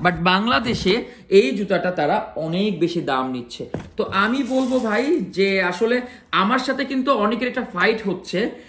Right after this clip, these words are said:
আহ, তারা অনেকে বলছে যে আমি, আহ, প্রোডাক্ট বানিয়ে নিয়ে যাই, এই করি, সেই করি। আমি অনুরোধ করব ভাই, আপনার যেই প্রোডাক্ট সেল করেন আমিও সেই প্রোডাক্টই সেল করি, আপনার যেই ব্র্যান্ডের প্রোডাক্ট সেল করেন আমিও সেই ব্র্যান্ডেরই প্রোডাক্ট সেল করি।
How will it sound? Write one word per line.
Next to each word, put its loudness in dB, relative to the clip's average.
আহ, 2
তারা 2
অনেকে 0
বলছে 2
যে 4
আমি, 2
আহ, 2
প্রোডাক্ট 0
বানিয়ে 2
নিয়ে 0
যাই, 0
এই -2
করি, 0
সেই -2
করি। -4
আমি -2
অনুরোধ 2
করব 0
ভাই, 0
আপনার -2
যেই 0
প্রোডাক্ট -4
সেল 4
করেন 0
আমিও 0
সেই 2
প্রোডাক্টই 0
সেল -2
করি, -6
আপনার 0
যেই 4
ব্র্যান্ডের 2
প্রোডাক্ট 4
সেল 0
করেন -2
আমিও 2
সেই 0
ব্র্যান্ডেরই 2
প্রোডাক্ট -2
সেল -2
করি। -8